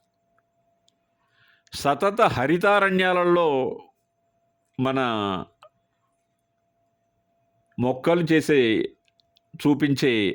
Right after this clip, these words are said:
స్పందనలు మన మనసును మనోహరం చేస్తాయి. మానవ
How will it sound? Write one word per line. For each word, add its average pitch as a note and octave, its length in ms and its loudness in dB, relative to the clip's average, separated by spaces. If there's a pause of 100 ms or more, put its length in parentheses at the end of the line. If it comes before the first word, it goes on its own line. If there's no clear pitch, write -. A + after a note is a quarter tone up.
స్పందనలు C3+ 600 -2 (1900)
మన B2 180 -2
మనసును D3 500 0 (280)
మనోహరం B2+ 480 -2
చేస్తాయి. - 360 -8 (1400)
మానవ D#3+ 380 2